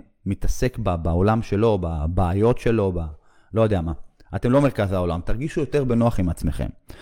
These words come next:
אם אתם יפים לפי הבנתכם או לא יפים לפי הבנתכם, זה הבנתכם בלבד, זה הפרשנות שלכם. אם יש לי, תסתכלו, יש לי כזה אף ארוך, זה לא מעניין אותי בכלל, זה לא עניין אותי. מה-, הייתי בתור נער צעיר, הייתי סופר מחוצ'קן. בחיים זה לא עניין אותי.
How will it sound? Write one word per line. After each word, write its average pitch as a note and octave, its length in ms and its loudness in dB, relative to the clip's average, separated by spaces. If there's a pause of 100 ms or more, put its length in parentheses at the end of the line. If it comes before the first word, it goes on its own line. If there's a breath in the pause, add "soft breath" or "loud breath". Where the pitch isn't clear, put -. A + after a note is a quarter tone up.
(180 loud breath)
אם D3+ 140 2
אתם C3+ 240 2
יפים D3 420 2
לפי C#3 280 2
הבנתכם A2 560 0 (100)
או A2 80 0
לא A#2+ 220 2
יפים C#3 240 0
לפי A#2 220 0
הבנתכם, G#2+ 520 -6 (420 soft breath)
זה B2+ 260 2
הבנתכם A#2+ 480 2
בלבד, A2+ 360 2
זה A#2+ 60 0
הפרשנות A2+ 500 -2
שלכם. G2 420 0 (460 loud breath)
אם A#2+ 180 2
יש C3 220 -2
לי, C3 140 2
תסתכלו, A2+ 460 -4 (640 soft breath)
יש B2 160 -8
לי B2+ 60 -4
כזה A2 280 0
אף - 180 0
ארוך, A#2 380 2 (440)
זה A2+ 120 -2
לא F#3 100 2
מעניין F#3 340 0
אותי E3 180 0
בכלל, A#2 240 0
זה A2 120 2
לא C#3 100 2
עניין C3+ 200 0
אותי. C3 200 -4
מה-, D#2 240 -4
הייתי A#2 260 -2
בתור B2+ 320 0
נער B2+ 220 2
צעיר, A#2+ 240 0
הייתי B2 200 -4
סופר C#3+ 400 0
מחוצ'קן. E2+ 500 -4 (420 loud breath)
בחיים C3 300 0
זה C#3+ 120 2
לא D3 100 4
עניין C#3 220 2
אותי. A2+ 240 0